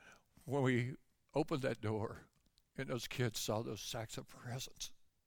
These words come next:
They began to jump over the back of the couch. They began to turn somersaults. They began to yell and scream. I mean, it was, it was heaven on earth. But that sack of groceries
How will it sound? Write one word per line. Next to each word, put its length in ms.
They 120
began 240
to 120
jump 360
over 200
the 100
back 340
of 100
the 200
couch. 460
They 80
began 260
to 80
turn 280
somersaults. 1000
They 80
began 340
to 80
yell 520
and 140
scream. 760
I 100
mean, 200
it 80
was, 180
it 120
was 260
heaven 420
on 160
earth. 360
But 120
that 120
sack 240
of 100
groceries 600